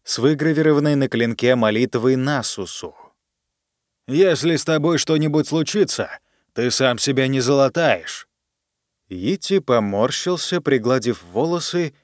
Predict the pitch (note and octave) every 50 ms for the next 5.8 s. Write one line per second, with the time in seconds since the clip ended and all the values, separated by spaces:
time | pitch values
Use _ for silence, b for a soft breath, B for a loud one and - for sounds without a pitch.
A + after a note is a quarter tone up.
0 | _ _ _ A#2 A#2+ B2+ - D#3+ D3+ - - F#3+ F#3 E3 - - - - G#3 G3
1 | E3 A#2+ A2 G#2 G2 G2 F#2+ F#2 F2+ E2 - - A2 A2+ A2+ - - - B2 A2+
2 | - B2+ A#2 A#2+ A2 A2+ A2 A2+ A#2+ C3+ C#3+ C#3 C3+ - - C3+ C#3 B2+ - -
3 | C3+ B2+ - C#3+ C#3+ A#2+ - - C3 A2 G2+ A2+ A#2 A#2+ B2+ C#3+ C#3+ C#3 C3 A#2
4 | - - - G#2 B2+ C3+ A2+ - A#2 A#2 A2 - B2+ A#2 - - - B2+ C3 B2+
5 | - - C#3+ C#3+ A#2 G2 - - - - F2 - - - -